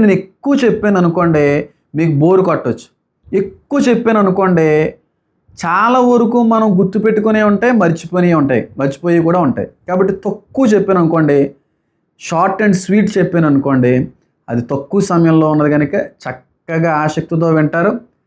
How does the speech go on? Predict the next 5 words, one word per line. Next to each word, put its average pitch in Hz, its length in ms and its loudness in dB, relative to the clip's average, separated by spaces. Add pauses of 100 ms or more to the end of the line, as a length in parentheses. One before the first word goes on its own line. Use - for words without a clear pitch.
(360)
జీవితాంతం 170 600 2
కూడా 170 180 0
గుర్తుండిపోయే 160 720 0
విధంగా 156 340 0 (180)
మీ 135 60 -2